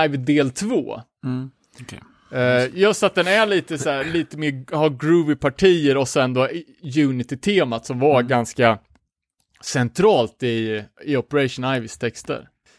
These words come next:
Speaker 1: Eh, sen har vi Burn, som är återigen en Uptones-låt,
Speaker 2: Mm.
Speaker 1: eller skrivet av medlemmar. Ehm.
Speaker 2: Nian är bra. The Ballad of Jimmy and Johnny to Friends of Mine.
Speaker 1: Ja, jag, jag ty-, jag ty-, jag ty-, det är en av mina personliga favoriter
Speaker 2: Mm.
Speaker 1: av många bra.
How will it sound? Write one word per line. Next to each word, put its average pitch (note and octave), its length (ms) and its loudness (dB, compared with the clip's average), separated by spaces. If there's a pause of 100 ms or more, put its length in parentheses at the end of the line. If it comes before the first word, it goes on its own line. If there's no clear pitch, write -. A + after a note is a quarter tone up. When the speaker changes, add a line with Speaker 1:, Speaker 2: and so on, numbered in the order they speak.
(120)
Speaker 1:
Eh, C3 120 2
sen D#3+ 160 2
har D#3 60 2
vi D#3 80 4
Burn, F#3+ 580 2 (300)
som D#3+ 240 -2
är D#3+ 220 4
återigen F3 540 2
en C#3+ 160 -2
Uptones-låt, D3+ 1600 -2
Speaker 2:
Mm. A2+ 280 -10
Speaker 1:
eller D#3 280 4
skrivet C3+ 480 0
av B2 60 -2
medlemmar. A#2+ 720 -2 (280)
Ehm. A2 520 -14 (520)
Speaker 2:
Nian C3+ 400 2
är B2 40 2
bra. A2+ 260 -2 (280)
The B2+ 60 -10
Ballad B2 420 0
of G#2 120 -6 (200)
Jimmy A#2+ 240 2
and A2+ 120 -2
Johnny A2 340 -2
to - 100 -16
Friends A2 300 -6
of A2 60 -10
Mine. F#2+ 360 -14 (160)
Speaker 1:
Ja, F#3 300 6
jag, F#3 140 4
jag F#3+ 180 6
ty-, G#3 160 4
jag F#3 200 0
ty-, G#3 120 2
jag E3 260 -2
ty-, F#3+ 160 -6
det F3+ 100 -4
är G3+ 120 0
en F3+ 80 -4
av D#3+ 140 -4 (140)
mina D3 240 -4 (260)
personliga E3 460 2
favoriter B2+ 420 2
Speaker 2:
Mm. C3 120 2
Speaker 1:
av B2 80 4
många C3 380 -2
bra. A#2 260 0